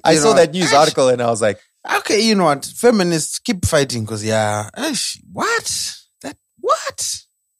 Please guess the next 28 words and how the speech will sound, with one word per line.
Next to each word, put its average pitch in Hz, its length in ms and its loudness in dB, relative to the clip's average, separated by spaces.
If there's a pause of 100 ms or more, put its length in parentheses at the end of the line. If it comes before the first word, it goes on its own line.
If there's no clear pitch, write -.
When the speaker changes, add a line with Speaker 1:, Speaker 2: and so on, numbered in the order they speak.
(1080)
Speaker 2:
Okay. 311 300 -6 (420)
Speaker 1:
So, 185 540 4 (140)
okay, 110 280 0
let 117 180 0
me, 127 220 -2
I, 117 220 -2
I'm 110 140 -2
gonna, 98 540 0 (2000)
some, 226 180 2 (100)
some 240 200 0
of 175 80 2
these 143 260 4
things 120 500 0
are 95 720 4 (1200)
y-, 107 120 -8 (140)
you 110 180 0
have 110 100 2
to - 60 -12
take 120 160 0
them 101 100 -2
with 82 80 -4
a 85 40 -4
pinch 98 200 -4
of 90 80 -8
salt. - 360 -6 (300)
Speaker 2:
Mm-hmm. 123 240 -6 (520)
Speaker 1:
According 175 580 2
to 123 720 0